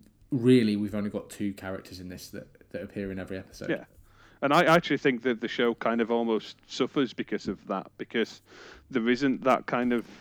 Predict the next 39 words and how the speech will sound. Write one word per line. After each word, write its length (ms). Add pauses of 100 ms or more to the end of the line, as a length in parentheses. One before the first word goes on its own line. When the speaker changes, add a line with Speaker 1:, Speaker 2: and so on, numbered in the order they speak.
(140)
Speaker 2:
element 400
of 140
other 180
cast 320
members 240
and 80
a 40
bit 120
of 60
a 40
B 220
plot 280
in 80
all 200
of 120
the, 320
the 100
episodes. 600
It's 260
just 340
that 120
one 300
main 220
plot, 320
focusing 360
on 100
Mulder, 360
focusing 460
on 120
Scully. 440 (540)
You 80
know, 120
there 140
are 120
other 140
characters. 540
Obviously, 340
there's, 300
um, 340